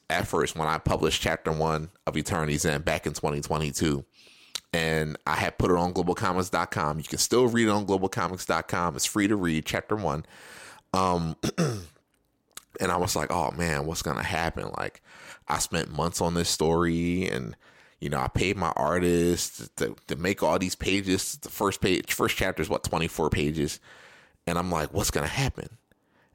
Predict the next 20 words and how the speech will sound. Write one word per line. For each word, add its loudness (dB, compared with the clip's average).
And 2
I 0
didn't 4
know 6
what 2
was 4
gonna 2
happen. -4
And 2
lo 6
and 2
behold, 6
within 2
one 2
day, 4
I -2
hit 2
a 2
thousand -2
readers. 0